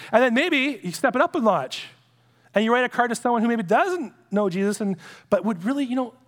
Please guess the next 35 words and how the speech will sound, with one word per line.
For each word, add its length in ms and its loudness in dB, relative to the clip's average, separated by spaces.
they 100 0
would 100 -2
respect 400 -4
it. 100 -6
If 120 -12
you 40 -6
sent 180 -6
them 100 -4
a 20 -4
card, 220 -4
they, 80 -2
they'd 220 -4
know 100 -2
that 80 -2
you're 100 -4
thinking 260 -4
about 120 -4
them. 180 -2
They'd 140 -6
be 100 -4
encouraged 460 -6
by 300 0
it, 120 -10
wouldn't 180 -2
be 100 0
offended. 340 -2
It's 160 -4
like, 120 -10
maybe 180 0
you 120 2
write 160 0
a 60 -4
card 260 -2
to 60 -8
someone 400 -2